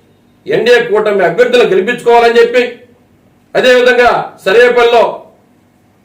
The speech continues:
పెద్దలు సోముడి చంద్రమోహన్ గారికి సైకిల్ గుర్తు మీద ఓటేసి,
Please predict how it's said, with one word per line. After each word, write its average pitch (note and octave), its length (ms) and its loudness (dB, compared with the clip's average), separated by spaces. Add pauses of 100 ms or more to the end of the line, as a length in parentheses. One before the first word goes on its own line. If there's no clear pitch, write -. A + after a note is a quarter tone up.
(240)
పెద్దలు A3+ 500 0 (420)
సోముడి A#3+ 280 2
చంద్రమోహన్ A#3+ 500 0
గారికి A#3 520 2 (600)
సైకిల్ A#3 280 0
గుర్తు A3+ 220 -6
మీద A#3 180 2
ఓటేసి, A#3 720 0